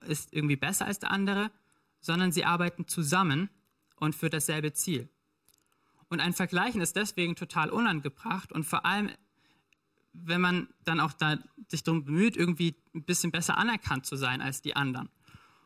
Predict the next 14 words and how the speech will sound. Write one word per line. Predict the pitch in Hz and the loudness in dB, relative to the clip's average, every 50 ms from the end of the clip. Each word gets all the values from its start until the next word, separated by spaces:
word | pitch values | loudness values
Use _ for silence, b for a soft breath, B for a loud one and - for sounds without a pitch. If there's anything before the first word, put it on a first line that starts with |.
| b b | b b
Und | - 165 175 180 - | 0 2 2 2 2
Paulus | - 202 208 233 240 226 | 0 0 2 2 2 2
schreibt | - - 185 208 - - | 2 2 0 0 0 -2
dann | - 196 185 | -2 -2 0
eben | - 185 185 170 185 175 175 - - | 2 0 2 2 0 -2 -4 -6 -4
weiter | - 156 185 233 - - 156 135 | -2 -2 -2 -2 -2 -2 -2 -2
in | 143 143 143 143 | -2 -2 0 0
dem, | 139 135 135 143 - | 0 0 0 -2 -4
in | - 151 147 | -4 -2 -2
dem | 147 147 147 | 0 -2 -2
Brief | 139 - 170 170 190 190 - | -2 0 2 2 2 0 -2
in | - 156 156 | -4 -4 -4
Kapitel | - - 143 - 156 151 - 143 135 | -4 -6 -6 -6 -6 -6 -4 -4 -6
drei: | - 139 135 139 143 139 160 202 | -4 -4 -2 -2 -2 0 -2 -4